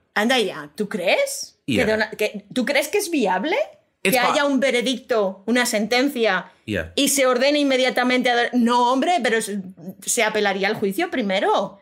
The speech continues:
Speaker 1: sea,
Speaker 2: Ujú.
Speaker 1: Donald Trump es imposible que en el mes de julio esté en la cárcel, vestido
Speaker 2: Well,
Speaker 1: de
Speaker 2: in,
Speaker 1: naranjita.
Speaker 2: within six weeks,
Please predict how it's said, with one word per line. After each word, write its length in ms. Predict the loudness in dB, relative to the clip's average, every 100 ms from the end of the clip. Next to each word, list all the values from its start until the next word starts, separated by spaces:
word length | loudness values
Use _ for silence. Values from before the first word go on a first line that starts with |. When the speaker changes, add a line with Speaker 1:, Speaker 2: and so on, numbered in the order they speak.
| -2
Speaker 1:
sea, 140 | 0
Speaker 2:
Ujú. 60 | 2
Speaker 1:
Donald 180 | 2 0
Trump 160 | 0
es 100 | 0
imposible 460 | 0 0 0 0 -2
que 60 | 0
en 60 |
el 100 | 0
mes 160 | 0 0
de 80 | -2
julio 240 | -2 -4
esté 140 | -2
en 60 | -2
la 100 | -2
cárcel, 440 | -2 -6 -12 -16 -20 _ -20 _ _ -2
vestido 240 | 2 4
Speaker 2:
Well, 160 | 4 2
Speaker 1:
de 40 | 2
Speaker 2:
in, 40 |
Speaker 1:
naranjita. 340 | 2 2 0 0
Speaker 2:
within 220 | 0 0
six 380 | 0 0 -2 -4
weeks, 600 | -6 -6 -6 -6 -8